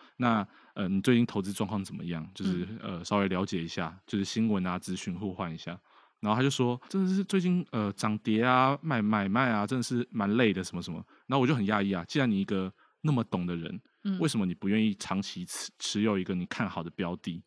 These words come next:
Speaker 2: 嗯，嗯，嗯。
Speaker 1: 所以简单来讲，即便是一个很聪明的人，
Speaker 2: 嗯。
Speaker 1: 或是一个很有，呃，专业的人，对于财经知识啊这些事情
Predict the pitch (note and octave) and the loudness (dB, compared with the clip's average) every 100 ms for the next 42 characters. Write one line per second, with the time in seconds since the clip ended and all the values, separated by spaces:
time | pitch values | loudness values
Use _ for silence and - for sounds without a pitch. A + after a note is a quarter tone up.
0 | - G3+ F3 F3+ F3 E3 F#3+ - F#3+ F3 | -10 -8 -6 -8 -10 -14 -16 0 2 2
1 | - _ - A#2 D3 D3 C3+ G#2 F2 _ | 0 _ 0 4 4 4 4 0 0 _
2 | - - _ _ _ - B2+ C#3 F3 - | -20 -20 _ _ _ -4 -2 4 4 4
3 | D#3+ B2+ B2+ A2 F#2+ E2 - B2 B2+ F#2+ | 0 2 0 0 -4 -6 0 2 4 0
4 | F2 E2 - - - F#3 F3 F3 - _ | 0 -6 -8 -16 -10 -8 -8 -14 -20 _
5 | _ - C#3 B2+ B2 A2+ G#2 A2+ G#2 E2+ | _ -4 -2 2 2 2 2 2 2 -2
6 | - F#2 E2+ F2 - G#2+ A2+ G2+ F2+ F#2 | -6 -6 -6 -4 2 4 6 4 2 0
7 | A2 F#2+ F#2 - - G2 A2 - G2+ - | 2 2 -2 -6 -2 2 2 0 -2 -2
8 | G#2 F2 F#2 F#2+ G2 F#2+ E2 | -2 -2 -2 -4 -6 -10 -10